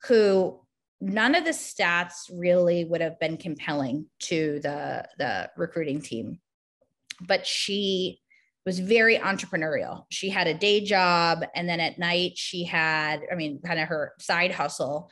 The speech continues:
was she had crafted a community website, and she was able to get advertising for that website.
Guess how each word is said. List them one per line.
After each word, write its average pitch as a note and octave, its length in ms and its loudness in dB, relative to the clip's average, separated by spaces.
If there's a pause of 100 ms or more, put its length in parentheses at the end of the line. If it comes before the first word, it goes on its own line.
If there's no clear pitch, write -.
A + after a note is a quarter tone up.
(380)
was E3+ 340 6
she - 160 -2
had D#3+ 220 0
crafted E3+ 440 0
a D#3+ 60 2
community E3+ 540 -2
website, C3+ 760 -4
and E3 160 -2
she F3+ 120 -2
was E3+ 100 0
able F3+ 200 6
to F3+ 100 -4
get E3 200 0
advertising E3 680 -2
for D#3 160 -6
that D3 260 -2
website. C#3 580 -4